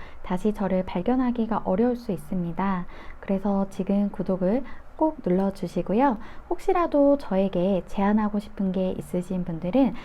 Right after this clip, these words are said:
제가 아래 고정 댓글에 링크를 하나 달아두도록 하겠습니다. 그 링크에 들어가셔서, 어, 성함과 연락처, 제안하고 싶은 내용을 적어두시면 제가 찾아가도록 하겠습니다.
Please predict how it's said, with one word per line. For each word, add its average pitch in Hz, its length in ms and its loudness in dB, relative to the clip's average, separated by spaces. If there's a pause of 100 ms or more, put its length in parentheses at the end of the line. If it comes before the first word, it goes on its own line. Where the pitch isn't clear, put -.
(200)
제가 190 400 0
아래 180 260 0
고정 254 380 2
댓글에 202 460 0
링크를 202 440 2
하나 247 420 2
달아두도록 185 680 -2
하겠습니다. 180 720 -2 (380)
그 226 100 4
링크에 196 540 2
들어가셔서, 190 800 0 (320)
어, 185 180 -6
성함과 302 680 2 (200)
연락처, 185 640 0 (300)
제안하고 196 400 0
싶은 202 300 -2
내용을 180 400 0
적어두시면 180 960 -2 (240)
제가 240 400 -2 (200)
찾아가도록 254 720 0
하겠습니다. 165 720 -4